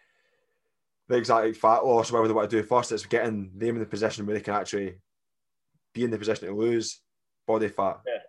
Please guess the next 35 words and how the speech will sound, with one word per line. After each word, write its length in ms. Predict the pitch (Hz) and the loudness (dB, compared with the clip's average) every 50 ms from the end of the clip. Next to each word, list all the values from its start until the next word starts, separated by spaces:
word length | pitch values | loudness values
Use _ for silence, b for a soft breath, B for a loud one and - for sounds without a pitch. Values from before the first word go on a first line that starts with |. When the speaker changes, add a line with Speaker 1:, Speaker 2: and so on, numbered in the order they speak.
| - - | -10 -8
Speaker 1:
before. 340 | 113 - - 117 113 104 101 | -8 -4 -2 -2 -2 -2 -2
So, 200 | - - 110 110 | -4 -2 0 0
like, 80 | 107 | 2
Speaker 2:
Uh-huh. 180 | 123 117 110 123 | 2 2 0 0
Speaker 1:
they 60 | 135 135 | -2 0
were 80 | 127 | 0
on, 100 | 127 123 | 0 0
like, 140 | 117 104 98 | 0 -4 -4
sub 340 | - - 123 123 107 - - - | 0 2 2 2 0 -2 -10 -12
a 40 | 101 | -4
thousand 300 | - 117 113 110 104 95 | -2 -2 -2 -2 -4 -2
calories 400 | - 107 120 120 117 120 113 - | 0 2 2 2 2 0 -2 -4
some 220 | - 107 107 104 | -4 -4 -4 -4
days, 300 | 101 98 95 95 95 - | -4 -4 -6 -6 -8 -10
and 120 | - 104 101 | -8 -8 -6
it's 140 | 92 - | -6 -2
just, 400 | - 117 113 - - - - _ _ - | -2 -2 -2 -2 -6 -12 -16 _ _ -6
it's 160 | 110 113 113 | -6 -4 -4
no 100 | 131 123 | -4 -2
healthy. 360 | 113 107 120 123 - 107 101 95 - _ _ _ _ _ _ _ _ _ | 0 0 -2 -2 -2 -4 -6 -6 -8 _ _ _ _ _ _ _ _ _
So 160 | - - 110 | -4 0 2
I 100 | 110 107 | 4 4
was, 140 | 107 110 107 | 2 2 0
I 80 | 110 113 | 0 0
was 140 | 113 110 123 | 2 2 2
explaining 460 | 131 123 113 - 117 117 135 139 139 | 0 0 -2 0 2 4 6 6 4
Speaker 2:
Yeah. 60 | - | 4
Speaker 1:
to 60 | - 127 | 2 2
that, 180 | 120 - - - _ - | 0 0 0 -6 _ -2
"I'm 160 | 120 127 131 | 0 0 2
gonna 120 | 131 127 120 | 0 -2 0
put 160 | - 143 139 | -2 -4 -6
these 140 | 131 110 - | -6 -8 -2
calories 380 | - 117 113 107 107 104 107 | 0 0 2 2 0 0 2
up, 340 | 117 120 107 - - _ | 2 2 2 0 -4 _